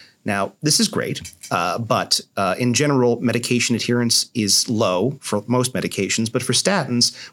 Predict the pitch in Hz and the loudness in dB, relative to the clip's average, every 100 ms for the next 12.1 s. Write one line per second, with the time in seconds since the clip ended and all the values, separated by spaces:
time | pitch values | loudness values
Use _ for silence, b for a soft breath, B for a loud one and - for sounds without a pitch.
0 | - 131 147 120 135 131 - 120 127 135 | -2 2 2 2 2 0 2 2 2 2
1 | 110 110 - - 156 - 156 135 123 120 | 0 2 2 2 2 0 0 2 2 2
2 | 110 110 - 135 127 110 107 107 110 139 | 0 -2 0 0 0 -2 0 0 2 2
3 | 156 104 101 98 107 110 b b b b | 2 0 -2 -2 -4 -6 b b b b
4 | 110 107 104 104 - 135 139 135 131 123 | -2 0 0 -4 -4 0 2 2 2 0
5 | 113 107 107 - 107 85 92 90 82 82 | 0 -2 -2 -2 0 -2 -2 -4 -4 -6
6 | - 76 - - - _ _ - _ _ | -8 -8 -10 -12 -20 _ _ -20 _ _
7 | _ - _ - - - 117 113 113 B | _ -20 _ -2 2 4 4 2 -2 B
8 | B 131 139 135 156 151 131 - - 113 | B 0 4 4 4 2 2 0 2 2
9 | 101 104 101 104 104 - - 247 104 110 | 2 0 0 0 0 2 4 4 4 2
10 | 127 127 117 123 113 110 131 113 101 92 | 2 2 2 0 0 0 0 2 0 0
11 | 95 87 - 92 80 - - 117 80 50 | -2 -6 -4 -4 -4 -4 -4 -2 -4 -6
12 | - | -16